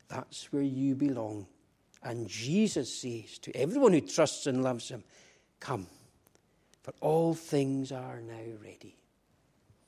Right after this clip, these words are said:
So Thomas missed out. Friends, don't miss out by not being at the table of your Lord this coming Lord's day.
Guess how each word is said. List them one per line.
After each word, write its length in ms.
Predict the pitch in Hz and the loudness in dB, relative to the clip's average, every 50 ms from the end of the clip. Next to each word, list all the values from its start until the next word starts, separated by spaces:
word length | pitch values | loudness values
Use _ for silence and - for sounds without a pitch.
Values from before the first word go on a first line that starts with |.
| _ _ _ _ _ _ _ _ _ _ _ _ - | _ _ _ _ _ _ _ _ _ _ _ _ -18
So 120 | - 127 - - | -18 -18 -14 -8
Thomas 440 | - 170 175 165 151 143 - - 160 | -6 -2 -2 0 -2 -2 -4 -2 0
missed 320 | 160 143 - - - - | 0 0 -2 -6 -8 -8
out. 340 | 151 135 123 120 - - - - _ _ _ _ _ _ _ _ _ _ _ _ _ | -8 -8 -8 -10 -12 -18 -20 -20 _ _ _ _ _ _ _ _ _ _ _ _ _
Friends, 280 | - 156 143 135 127 135 | -4 -2 0 0 0 2
don't 260 | - 175 175 - 170 | 4 4 4 4 2
miss 260 | 165 151 - - - | -4 -2 -2 -2 0
out 260 | 143 127 127 131 - | 0 0 0 -2 -6
by 120 | - 139 127 | -6 -2 0
not 220 | 135 147 139 - | 0 0 0 0
being 200 | - 139 135 135 | -2 0 0 0
at 80 | 131 - | -2 -6
the 80 | 120 | -10
table 500 | - - - - 151 151 135 135 135 127 | -12 -6 0 4 4 4 4 2 0 0
of 140 | 127 110 120 | 0 -2 -2
your 120 | 120 117 | -6 -6
Lord 480 | 110 117 120 123 120 117 113 110 107 - _ _ _ _ _ _ _ _ _ _ _ - | -4 -4 -4 -2 -2 -2 -4 -4 -6 -10 _ _ _ _ _ _ _ _ _ _ _ -12
this 180 | 135 - - | -10 -10 -10
coming 600 | - - - 160 156 151 147 143 139 139 135 143 - - _ _ _ - | -10 -4 0 2 2 4 4 4 2 2 0 -4 -8 -14 _ _ _ -12
Lord's 460 | - 123 120 117 117 113 107 101 - | -8 -6 -4 -4 -4 -4 -6 -8 -12
day. 480 | - - - 131 127 127 123 127 131 | -14 -14 -14 -12 -12 -12 -12 -14 -14